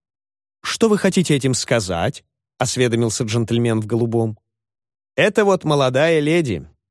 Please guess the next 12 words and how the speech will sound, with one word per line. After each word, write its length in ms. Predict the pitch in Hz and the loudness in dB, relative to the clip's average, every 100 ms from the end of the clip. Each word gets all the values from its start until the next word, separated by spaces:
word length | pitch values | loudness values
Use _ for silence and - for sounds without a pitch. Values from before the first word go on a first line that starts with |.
| - | -8
отозвался 560 | - 113 104 95 87 98 | -4 -2 0 -2 -2 -6
Сэм. 400 | - 98 78 73 _ _ _ _ | -4 -4 -4 -12 _ _ _ _
«Уж 260 | 123 - - | -2 -2 -2
она-то 500 | 113 117 185 220 202 | -2 2 0 0 0
понимает 720 | 202 185 135 123 127 110 - | 2 2 2 2 2 -2 -4
толк». 580 | - 98 82 78 - - _ _ _ _ _ _ _ | -2 -2 -4 -10 -20 -20 _ _ _ _ _ _ _
«Ого, 580 | 107 120 104 117 156 156 _ _ _ | 0 0 2 0 0 -2 _ _ _
я 340 | 92 101 110 147 | -6 -2 0 0
все 280 | - 170 196 | 0 0 2
вижу». 480 | 220 202 180 208 - _ _ _ _ _ _ _ _ _ _ | 2 2 2 0 -4 _ _ _ _ _ _ _ _ _ _
Мистер 340 | - 214 - 156 | 0 0 2 0
Уэллер 480 | 127 151 185 180 | 2 2 2 2